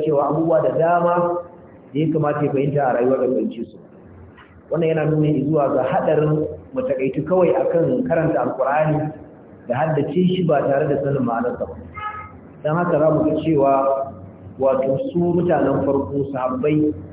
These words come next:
da tabi'ai da na bayansu, to ba su takaitu akan kawai su dinga karanta Alƙur'ani, tana rera shi ko su haddace shi ko su haddatar da 'ya'yansu a kai ba. A, da haka za mu ci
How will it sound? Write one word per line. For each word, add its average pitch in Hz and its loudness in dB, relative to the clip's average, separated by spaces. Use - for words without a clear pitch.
da 123 -6
tabi'ai 147 0
da 143 0
na - 0
bayansu, 160 2
to 127 -8
ba 135 -2
su 127 -8
takaitu 139 -2
akan 160 0
kawai 190 4
su 139 0
dinga 165 2
karanta 165 0
Alƙur'ani, 151 0
tana 156 0
rera 160 4
shi 175 0
ko 165 2
su 156 2
haddace 156 0
shi 175 2
ko 175 4
su 170 0
haddatar 170 0
da 156 0
'ya'yansu 160 0
a 131 -2
kai 135 0
ba. 107 -2
A, 139 0
da 156 0
haka 175 2
za 175 6
mu 170 2
ci 165 2